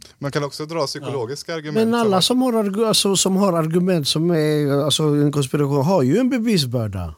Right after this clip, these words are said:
Speaker 2: Jo, men det är att det
Speaker 3: Alltså
Speaker 2: ligger som är människan.
Speaker 3: Jo, jo, jo, jo.
Speaker 2: Att man måste, alltså, om jag påstår någonting och någon frågar mig, då kan inte jag bara avfärda det med att säga: "Sök själv."
Speaker 3: Ja, sök själv.
Speaker 2: Ja.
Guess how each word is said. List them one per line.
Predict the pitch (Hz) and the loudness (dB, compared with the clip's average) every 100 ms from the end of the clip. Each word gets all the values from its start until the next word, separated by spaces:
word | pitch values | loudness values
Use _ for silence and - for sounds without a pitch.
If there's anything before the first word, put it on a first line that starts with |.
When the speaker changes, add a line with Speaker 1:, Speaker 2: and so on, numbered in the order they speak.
| - | -6
Speaker 2:
Jo, | 180 | -4
men | 180 | -2
det | 165 | -4
är | 160 | -4
att | |
det | 165 | -4
Speaker 3:
Alltså | 165 | -2
Speaker 2:
ligger | 202 143 160 185 | -2 -4 -6 -8
som | 175 185 | -8 -10
är | 180 | -8
människan. | 180 160 123 135 123 | -8 -10 -10 -8 -4
Speaker 3:
Jo, | 180 | -2
jo, | 240 | 0
jo, | 226 220 226 | 0 -2 0
jo. | 226 | -2
Speaker 2:
Att | 214 | -4
man | 151 | -8
måste, | 170 - - 160 160 - _ _ | -10 -12 -12 -8 -8 -8 _ _
alltså, | 151 156 | -10 -8
om | 165 | -6
jag | 170 160 | -6 -8
påstår | - 180 139 190 | -10 -8 -8 -10
någonting | 196 135 110 131 151 | -8 -8 -8 -10 -12
och | 151 | -14
någon | 135 113 | -14 -16
frågar | - 165 123 107 107 | -16 -18 -16 -14 -14
mig, | 117 151 147 _ _ _ _ _ | -10 -10 -10 _ _ _ _ _
då | 139 | -16
kan | 143 | -12
inte | 160 165 | -12 -12
jag | 135 | -12
bara | 135 | -14
avfärda | - 151 135 - 123 120 127 | -8 -4 -4 -4 -8 -8 -10
det | 127 113 | -10 -10
med | 110 | -12
att | 107 | -14
säga: | - 113 104 | -10 -10 -10
"Sök | 95 - 117 104 - | -10 -4 -4 -4 -6
själv." | - 131 101 87 _ _ _ _ _ _ _ _ _ _ _ _ _ _ _ _ | -6 -6 -6 -12 _ _ _ _ _ _ _ _ _ _ _ _ _ _ _ _
Speaker 3:
Ja, | 110 175 147 | -2 0 0
sök | - 165 | 0 -2
själv. | - 196 208 156 | -2 -2 0 -2
Speaker 2:
Ja. | 107 131 113 | -4 -6 -10